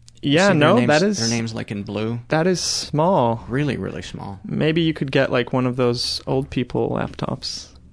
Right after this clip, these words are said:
Speaker 1: <laughs>
Speaker 2: Uh, they write, uh, "Since I didn't tell much about myself in the intro post, uh, I'll list some of the things off the top of my head that rub me the right way. I love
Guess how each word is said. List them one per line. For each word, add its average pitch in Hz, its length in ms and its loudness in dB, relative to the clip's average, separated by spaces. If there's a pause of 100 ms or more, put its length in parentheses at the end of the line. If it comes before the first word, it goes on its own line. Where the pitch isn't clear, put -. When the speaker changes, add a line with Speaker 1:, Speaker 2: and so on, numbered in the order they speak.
(140)
Speaker 1:
<laughs> - 1600 -2 (1500)
Speaker 2:
Uh, 131 680 2 (1400)
they 131 420 0
write, 127 340 2
uh, 127 100 0
"Since 156 300 0
I 156 100 6
didn't 196 340 2
tell 185 200 2
much 165 220 2
about 143 260 2
myself 131 400 2
in 131 100 0
the 123 100 -4
intro 120 300 2
post, 113 460 -2
uh, 107 480 0
I'll 117 160 -2
list 120 180 0
some 123 120 0
of 117 40 2
the 113 60 2
things 113 240 -2
off 107 180 0
the - 60 -16
top 107 160 0
of - 40 -20
my 104 160 0
head 101 220 -2
that 104 140 -6
rub 104 260 2
me 104 200 0
the 101 160 -2
right 120 320 4
way. 101 280 -2
I 104 120 -2
love 110 340 -2